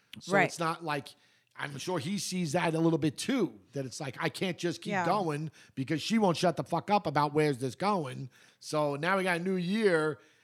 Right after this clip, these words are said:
Speaker 1: And
Speaker 2: I think the pressure brings out the truth.
Speaker 1: Yeah,
Speaker 2: It
Speaker 1: pressure bust
Speaker 2: forces
Speaker 1: pipes.
Speaker 2: you to poop or get off the pot. I hate that expression, but I think that's what happened. So for me, uh, that's what happened with my ex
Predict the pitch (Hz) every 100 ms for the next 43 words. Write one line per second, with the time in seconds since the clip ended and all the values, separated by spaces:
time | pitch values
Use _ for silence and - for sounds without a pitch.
0 | _ 165 151 151 185 220 262 247 202 214
1 | 202 - 214 180 190 185 175 180 170 165
2 | - - - - - _ _ _ _ 131
3 | 185 135 165 - 160 185 - 247 277 269
4 | 262 214 220 214 202 196 _ - _ _
5 | - - 208 185 180 175 - _ - 214
6 | 202 180 185 175 170 170 - 160 - -
7 | 208 202 190 190 175 170 - 160 - -
8 | 170 - - 208 208 254 262 269 262 240
9 | 220 196 190 185 - 196 180 175 - 208
10 | 208 269 240 196 - - - - 190 196
11 | 214 202 180 180 - - - 156 180 165
12 | - - _ _ - 180 180 180 180 -
13 | - - 165 175 - -